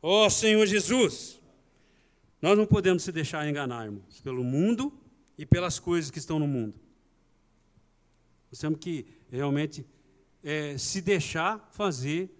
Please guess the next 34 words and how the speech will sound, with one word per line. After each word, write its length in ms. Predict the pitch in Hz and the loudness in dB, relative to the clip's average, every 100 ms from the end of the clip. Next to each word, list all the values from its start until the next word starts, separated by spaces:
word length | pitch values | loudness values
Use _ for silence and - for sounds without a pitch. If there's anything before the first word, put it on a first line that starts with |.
| _ - | _ -10
né, 120 | 135 | -6
a 80 | 147 | -4
vontade 400 | 151 135 156 156 | -4 -4 -6 -8
de 60 | |
Cristo 320 | 151 156 160 156 | -10 -10 -10 -10
através 340 | 156 147 143 | -10 -8 -8
de 80 | 139 | -8
nós. 400 | 107 107 - _ _ _ _ _ _ _ _ _ _ _ _ _ - | -8 -12 -20 _ _ _ _ _ _ _ _ _ _ _ _ _ -6
E 80 | 170 | -4
o 40 | |
Senhor 360 | - 202 226 240 | 2 4 4 2
mesmo 180 | 220 220 | 2 0
nos 120 | 190 | -2
falou, 400 | 180 202 175 160 | -4 -2 -2 -2
não 160 | 147 156 | -2 -2
são 180 | 226 | 0
muitos 460 | 208 202 269 - 165 | 2 4 2 0 -6
trabalhadores, 920 | 175 156 147 139 123 120 95 - - _ _ | -2 -2 0 -2 -4 -8 -10 -20 -20 _ _
os 60 | |
trabalhadores 540 | - 131 139 135 147 147 | -14 -8 -8 -6 -6 -4
são 140 | 220 | -4
poucos. 520 | 214 196 185 - - _ _ _ _ _ _ _ _ _ _ - | -2 -4 -4 -16 -20 _ _ _ _ _ _ _ _ _ _ -10
Mateus 380 | 135 - 185 | -10 -2 -2
nove 200 | 165 170 | 0 -4
trinta 280 | 160 175 185 | -4 -6 -4
e 80 | 214 | -4
sete, 520 | - 175 170 - - - _ _ _ _ _ _ _ _ | -2 -2 -4 -8 -12 -16 _ _ _ _ _ _ _ _
o 60 | _ | _
que 80 | 131 | -14
que 60 | |
o 20 | - | -6
Senhor 160 | 151 | -6
falou 280 | 131 127 117 | -4 -8 -8
ali? 180 | 104 | -10